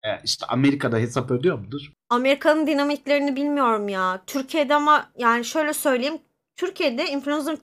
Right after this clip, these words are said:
Speaker 2: tayfa biraz silkeledi insanları. Mesela
Speaker 1: Hı hı.
Speaker 2: influencer olmayanlar bile kendi influencer gibi bot hesaplar falan basıp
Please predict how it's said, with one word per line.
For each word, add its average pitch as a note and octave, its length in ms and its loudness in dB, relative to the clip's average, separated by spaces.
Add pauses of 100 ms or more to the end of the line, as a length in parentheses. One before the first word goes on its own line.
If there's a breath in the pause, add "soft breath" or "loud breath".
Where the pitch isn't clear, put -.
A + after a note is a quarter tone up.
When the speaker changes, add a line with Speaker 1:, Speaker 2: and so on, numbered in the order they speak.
(120)
Speaker 2:
tayfa C4+ 400 2
biraz C#4 240 2
silkeledi A3+ 580 -2
insanları. F#3 720 -8 (480)
Mesela - 460 0
Speaker 1:
Hı A#2 40 0
hı. - 40 2
Speaker 2:
influencer C4+ 460 2
olmayanlar A#3+ 560 4
bile B3 140 -2
kendi A3 300 -2
influencer A3 600 -6
gibi F3+ 300 -8
bot G3 180 0
hesaplar G3+ 520 -4
falan G3+ 360 -2
basıp G3 260 -6